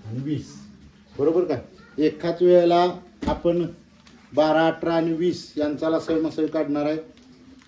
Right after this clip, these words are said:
बघा,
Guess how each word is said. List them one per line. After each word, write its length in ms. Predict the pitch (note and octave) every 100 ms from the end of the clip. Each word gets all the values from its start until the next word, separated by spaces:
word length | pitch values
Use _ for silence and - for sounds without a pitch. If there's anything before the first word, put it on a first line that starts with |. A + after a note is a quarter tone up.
| _ - - - - - _ _ _ - _ - - - - - _ - - - - _ _ - - -
बघा, 280 | C#3+ D#3 C#3+